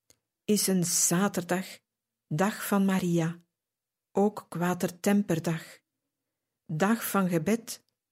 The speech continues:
boete en penitentie. Meer nog,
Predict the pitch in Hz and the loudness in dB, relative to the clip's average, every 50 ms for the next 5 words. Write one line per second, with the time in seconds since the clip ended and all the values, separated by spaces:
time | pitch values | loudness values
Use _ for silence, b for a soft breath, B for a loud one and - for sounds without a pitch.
0 | _ _ - 160 147 170 226 247 247 214 208 - 185 190 190 190 185 180 180 175 | _ _ -6 -4 -2 0 0 0 0 -2 -2 0 0 0 0 0 0 0 0 0
1 | 175 175 170 165 160 160 - - - 170 160 170 - _ _ _ _ _ _ _ | -2 -2 -2 -2 -2 -2 -4 -4 -6 -6 -6 -8 -10 _ _ _ _ _ _ _
2 | _ _ _ _ _ _ _ _ _ _ _ _ _ _ _ _ _ _ _ _ | _ _ _ _ _ _ _ _ _ _ _ _ _ _ _ _ _ _ _ _
3 | _ - 180 180 175 185 190 208 196 - 180 175 165 170 - - _ | _ -6 -2 0 2 4 4 4 4 2 0 -2 -2 -4 -6 -14 _